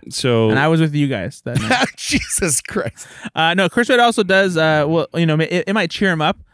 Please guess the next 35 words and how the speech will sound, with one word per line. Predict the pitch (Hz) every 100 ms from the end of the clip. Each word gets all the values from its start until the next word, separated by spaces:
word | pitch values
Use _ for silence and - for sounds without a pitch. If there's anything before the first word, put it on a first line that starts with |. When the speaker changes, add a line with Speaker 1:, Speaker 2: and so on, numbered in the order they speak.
| _ _ _
Speaker 2:
to | -
know, | 165 160 165
uh, | 151 143
if | 139
people | 165 151
are |
watching | 143 143 147 147
his | 143 143
new | 143
stand-up | - 143 139
comedy | 175 180 151
special | 127 120 135
that's, | 135 131 -
uh, | 131 127
available | 131 135 135 131
on | 120 131
H | 131
B | 139
O | 135
Max. | 151 - - -
Speaker 1:
Did | 139
Speaker 2:
So | 135
Speaker 1:
you | 131
watch | 135
it? | 220 -
Speaker 2:
I | 175
haven't | 196
watched | 175 147
it | 131
yet, | 110
but | 131
I |
know | 139
it's | 135 -
there. | 131